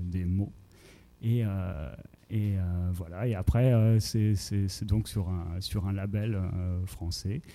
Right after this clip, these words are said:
Et puis, euh, je suis accompagné dans ce projet par, euh, donc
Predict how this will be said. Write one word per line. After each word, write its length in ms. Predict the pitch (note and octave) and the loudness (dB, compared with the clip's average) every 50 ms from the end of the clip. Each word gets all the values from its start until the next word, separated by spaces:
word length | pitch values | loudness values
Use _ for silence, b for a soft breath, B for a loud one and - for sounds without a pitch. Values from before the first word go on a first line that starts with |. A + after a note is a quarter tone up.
| B B B B B B - | B B B B B B 0
Et 100 | G#2+ G#2+ | 0 0
puis, 460 | G#2 - - - G#2 A#2 C#3 C#3+ C3 | 2 2 0 0 2 2 4 4 4
euh, 180 | A#2 G#2+ G#2 G#2 | 4 4 2 2
je 100 | F#2+ A2 | 0 0
suis 380 | G#2+ - - A#2 A2+ A2 G#2+ | -2 -2 -2 -2 0 0 0
accompagné 840 | F#2+ F2+ E2+ F#2+ G2+ - A2+ G#2+ - - F#2+ G2+ G#2 A2 A2+ A#2+ G#2+ | -2 -2 -2 -2 0 2 2 0 2 2 2 4 6 6 6 6 4
dans 260 | G2 F#2+ F2+ G#2 A2+ | 0 0 0 0 0
ce 80 | A2 - | -2 -2
projet 380 | - - G#2+ G#2 F#2 G#2+ A#2 A2+ | -4 -4 -4 -2 0 0 -2 -2
par, 320 | - G2+ G2 F#2 E2+ E2 | -2 -4 -8 -6 -6 -6
euh, 80 | D#2+ D#2+ | -6 -2
donc 200 | E2+ F#2+ F#2+ | -2 -2 -2